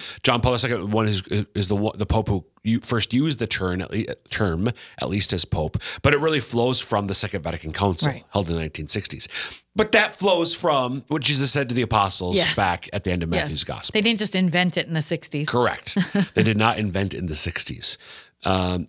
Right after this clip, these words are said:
Speaker 1: so he's encouraging us to embark upon a new chapter of evangelization marked by this joy. So marked by this joy. So this Christian joy that he, that we've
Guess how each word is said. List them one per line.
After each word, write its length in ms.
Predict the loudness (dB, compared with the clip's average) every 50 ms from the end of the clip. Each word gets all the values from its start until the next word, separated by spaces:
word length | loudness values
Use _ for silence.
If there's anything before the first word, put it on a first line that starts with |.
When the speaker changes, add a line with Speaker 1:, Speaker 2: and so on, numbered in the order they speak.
| 0
Speaker 1:
so 180 | 2 2 4 2
he's 260 | 2 0 0 0 0
encouraging 480 | 0 -2 -2 0 0 0 2 2 2 0
us 120 | 2 2
to 160 | 2 2 0
embark 320 | 0 2 2 2 2 0 -2
upon 400 | -4 -2 2 2 2 2 0 -2 -6 -10 -6 -2
a 100 | 0 0
new 400 | 2 2 2 2 2 2 2 2
chapter 920 | 2 2 2 2 2 2 2 0 0 -2 -2 -2 0 0 0 0 -2 -4 -6 -10 -18 -20 -12 _ -2
of 160 | 0 0 0
evangelization 720 | 0 0 0 0 0 0 0 0 0 0 0 0 -2 -2 -6 -8 -12 -8 -4
marked 460 | -2 2 2 4 2 2 0 -2 -2
by 160 | 0 0 0
this 240 | 0 0 0 0 0
joy. 320 | 0 -2 -2 -4 -4 -8 -10 -12 -14 -14 -14 -14 -16 -14 _ 0
So 160 | 2 2 2
marked 320 | 2 2 2 2 2 2 2
by 140 | 2 2 2
this 220 | 2 0 0 -2
joy. 260 | -2 -2 -4 -4 -2 -2
So 120 | -2 0
this 220 | 2 2 2 2
Christian 400 | 2 2 0 0 2 0 0 0
joy 220 | 2 2 2 2 2
that 160 | 0 -2 -4
he, 140 | -6 -8 -6 -6 -6 -8 -8 -10
that 280 | -6 -2 -2 0 0 -2
we've 380 | -2 0 0 2 0 0 -2